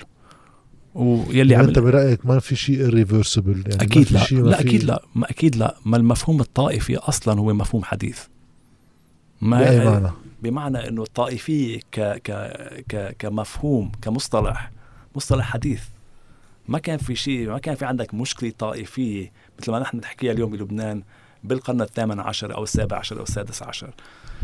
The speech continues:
Speaker 1: آه، الطائفية ربما فينا نقول هي ترجمة، تأويل، تفسير لحقبة معينة من تاريخنا ولواقع من تاريخنا. بس هيدي، بس هيدا تفسير واحد. في تفسيرات، آه، غير،
Speaker 2: مم.
Speaker 1: آه، معادية،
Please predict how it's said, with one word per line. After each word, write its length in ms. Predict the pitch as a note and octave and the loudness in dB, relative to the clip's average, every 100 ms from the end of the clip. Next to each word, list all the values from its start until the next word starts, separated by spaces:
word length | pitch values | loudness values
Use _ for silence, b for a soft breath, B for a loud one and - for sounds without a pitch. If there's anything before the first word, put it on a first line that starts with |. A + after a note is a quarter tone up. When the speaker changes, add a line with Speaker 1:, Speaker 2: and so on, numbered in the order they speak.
| B - | B 4
Speaker 1:
آه، 240 | A2+ - | 0 0
الطائفية 760 | - C3+ C#3 C3 D#3+ D#3 C3+ - | -2 0 0 0 2 2 2 0
ربما 460 | C3 B2 A#2 B2 | 2 4 4 2
فينا 220 | - A#2 | 0 -2
نقول 320 | A#2 B2 B2 G#2+ | 0 2 2 2
هي 240 | A2 A2 | 2 0
ترجمة، 600 | G#2 B2+ A#2 G2+ F2+ G2 b b b - | 2 4 6 4 0 -4 b b b -2
تأويل، 600 | B2 A#2 A#2+ A2+ F#2+ - - _ _ _ _ _ _ _ | 0 6 8 8 6 -2 -20 _ _ _ _ _ _ _
تفسير 720 | A2+ - - C#3 B2+ F#2+ - - - _ b b b G#2 | 2 4 6 12 12 10 4 -14 -20 _ b b b -4
لحقبة 800 | G#2+ B2 C3+ - B2+ A#2 G#2+ | 2 4 4 2 2 4 4
معينة 540 | G#2+ G#2 G2+ G#2 G2 F#2+ | 4 4 4 4 4 2
من 140 | F#2+ | 0
تاريخنا 440 | - G#2 G#2+ - G#2+ | 0 2 0 -2 0
ولواقع 600 | G#2+ A2 A2+ B2 - - | 4 6 6 4 2 -4
من 140 | B2 | -6
تاريخنا. 500 | A2+ G#2 - - A#2 b b b b | -4 -4 -4 -6 -8 b b b b
بس 140 | A2+ D3+ | 2 8
هيدي، 160 | C#3 | 8
بس 200 | B2+ - | 8 6
هيدا 180 | A#2+ A#2 | 6 6
تفسير 320 | - - C3 | 4 6 8
واحد. 300 | A2+ A#2 A2 | 8 6 0
في 480 | - - C3+ D3+ D#3 | -4 0 6 6 6
تفسيرات، 640 | - A#2+ C3 A#2+ B2 A#2+ - - - | 2 4 6 8 6 4 -4 -16 -6
آه، 320 | B2+ B2 - | -2 0 -2
غير، 440 | B2 D#3+ C#3+ - - B B B | 4 4 4 0 -12 B B B
Speaker 2:
مم. 60 | A#2 G2 F#2 - - | -10 -10 -12 -12 -4
Speaker 1:
آه، 180 | A#2 A#2 | 0 2
معادية، 580 | A#2+ C#3 E3 D#3 C#3+ | 2 4 2 0 -6